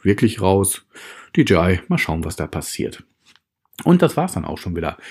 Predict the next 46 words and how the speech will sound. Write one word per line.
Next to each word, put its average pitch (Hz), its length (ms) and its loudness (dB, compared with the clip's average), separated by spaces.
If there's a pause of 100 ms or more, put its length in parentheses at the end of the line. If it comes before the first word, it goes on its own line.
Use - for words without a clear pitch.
(560)
Ich - 340 2
wünsche 139 320 4
euch 131 140 0
einen 110 180 0
guten 117 280 -4
Start 110 380 -4
in 147 100 4
die 127 100 4
Woche. 131 280 4
Die 101 120 2
meisten 101 300 0
von 101 160 -2
euch 101 340 -4
werden 110 240 2
wahrscheinlich 135 320 2
frei 113 240 2
haben. 110 420 4 (180)
Ist - 200 -4
ja 92 100 2
auch 87 140 -2
die 87 160 0
Weihnachtswoche. 101 720 2 (880)
Und 107 300 4 (180)
wenn 87 120 2
ihr 80 80 0
arbeiten 90 420 2
müsst, - 280 -4 (140)
zur 85 220 -2
Schule 90 360 -2
werdet 87 200 0
ihr 80 100 0
wohl 80 120 2
nicht 107 220 -2
gehen 92 200 4
müssen. 90 380 0 (720)
Habt - 260 0
auf - 180 0
jeden 92 180 2
Fall 85 280 0
trotzdem 87 420 -2
einen 85 300 -2
großartigen 95 680 2
Start - 400 0
in 101 160 2
die 98 120 4
Woche. 95 360 2